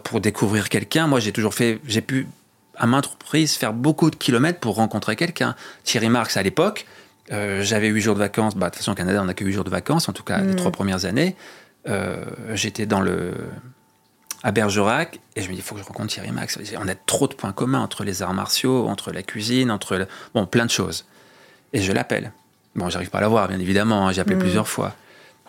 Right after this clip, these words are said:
Speaker 1: Et j'ai un secrétaire qui me dit, « Oui, ok, pas de problème, il vous attend demain matin à, à neuf heures, à Corbeil-en-Bage,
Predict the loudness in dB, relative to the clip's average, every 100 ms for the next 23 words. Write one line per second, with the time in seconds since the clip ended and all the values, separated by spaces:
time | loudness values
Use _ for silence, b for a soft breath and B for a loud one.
0 | -20 -2 0 2 0 -2 -2 -2 -2 -4
1 | -2 -2 -2 0 2 4 4 4 0 0
2 | -2 0 -2 -2 0 4 4 4 2 2
3 | 2 0 2 2 4 2 0 2 4 4
4 | 0 -2 -10 _ -4 -4 0 2 4 4
5 | 2 0 -4 -10